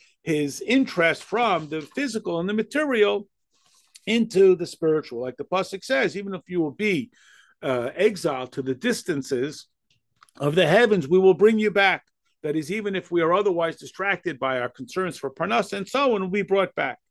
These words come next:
Then the Parsha says that you will see this beautiful woman. What does it mean, this beautiful woman? This is a reference to the Neshama, which is created in the image of Hashem, which is, of course, beautiful, but Tzelem,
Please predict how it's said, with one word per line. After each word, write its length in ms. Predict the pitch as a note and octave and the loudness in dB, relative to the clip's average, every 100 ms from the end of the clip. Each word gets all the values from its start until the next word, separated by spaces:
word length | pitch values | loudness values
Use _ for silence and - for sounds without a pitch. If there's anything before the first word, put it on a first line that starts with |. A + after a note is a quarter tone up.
| _ _ _ _ | _ _ _ _
Then 220 | C#3 G3 | 2 2
the 80 | F#3+ | 0
Parsha 420 | - E3 - E3 | 0 0 0 -8
says 280 | - E3 D#3+ | -4 -4 -4
that 120 | D3 | -6
you 120 | D3 | -8
will 80 | D3 | -8
see 220 | - F#3 | -6 -4
this 180 | E3+ E3+ | -4 -6
beautiful 420 | F#3 F#3+ F#3+ G3 | 0 2 4 4
woman. 340 | G3 B3+ A#3 - _ _ _ _ | 6 4 2 -8 _ _ _ _
What 160 | A#2+ F3 | -2 0
does 160 | F3 | 0
it 80 | D3+ | -2
mean, 200 | C#3 D3+ | -8 -6
this 120 | C3+ | -6
beautiful 380 | A#2+ D3+ C#3 A2+ | -6 -4 -4 -4
woman? 260 | A2+ A3 G#3+ | -2 -2 0
This 220 | E3+ - | -4 -6
is 140 | D3+ C#3 | -8 -6
a 60 | |
reference 420 | C3+ D#3 C#3+ C#3 | -2 -4 -6 -12
to 80 | D3 | -12
the 100 | D3 | -10
Neshama, 440 | E3 D3+ A3 B3 D#3+ | -8 -6 -2 -2 -2
which 140 | - | -6
is 120 | - | -14
created 340 | - B2+ C3+ C#3 | -6 -2 0 0
in 80 | |
the 120 | C#3 C#3+ | 0 -2
image 200 | D#3 E3+ | 0 -2
of 80 | |
Hashem, 400 | E3+ E3 - B3 | 0 0 2 2
which 160 | D3+ C3 | 0 -6
is, 140 | C3+ | -10
of 100 | C#3+ | -8
course, 220 | - E3+ - | -6 -6 -4
beautiful, 400 | G#3 A3+ - A2+ | -6 -6 -6 -8
but 160 | C#3+ | -8
Tzelem, 420 | - G#3 A#3+ G#3 | -2 2 2 0